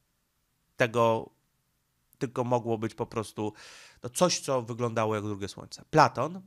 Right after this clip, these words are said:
nie jest jedynym Grekiem, który pisał o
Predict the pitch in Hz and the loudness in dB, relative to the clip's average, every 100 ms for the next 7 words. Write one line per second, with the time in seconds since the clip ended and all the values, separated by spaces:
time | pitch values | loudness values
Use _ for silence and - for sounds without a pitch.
0 | _ 117 120 190 214 180 147 139 147 139 | _ -10 -4 -2 -2 -2 -4 -4 -6 -4
1 | 127 92 110 135 180 - - - _ 165 | -4 -4 -8 -14 -14 -20 -20 -20 _ -2
2 | 147 143 170 196 175 - 139 139 139 | -2 -2 -2 0 0 0 2 2 2